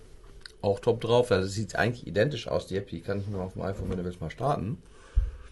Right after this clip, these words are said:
Hab ich da ein W lan hier gar nicht? Oder kriegen wir hier oben kein W lan?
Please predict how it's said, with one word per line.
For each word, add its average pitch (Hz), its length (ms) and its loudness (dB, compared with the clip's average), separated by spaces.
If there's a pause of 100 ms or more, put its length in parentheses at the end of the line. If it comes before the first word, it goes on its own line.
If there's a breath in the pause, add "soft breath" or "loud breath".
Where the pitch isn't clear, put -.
(840 loud breath)
Hab 82 100 -10
ich - 80 -18
da 82 120 -6
ein 73 160 -6
W 76 160 -6
lan 127 220 -4
hier 165 160 -4
gar 185 180 -8
nicht? 247 200 -6
Oder 110 140 -8
kriegen - 220 -8
wir 90 60 -2
hier 85 80 -2
oben 82 120 -8
kein 87 220 -4
W 87 80 -4
lan? 87 240 -4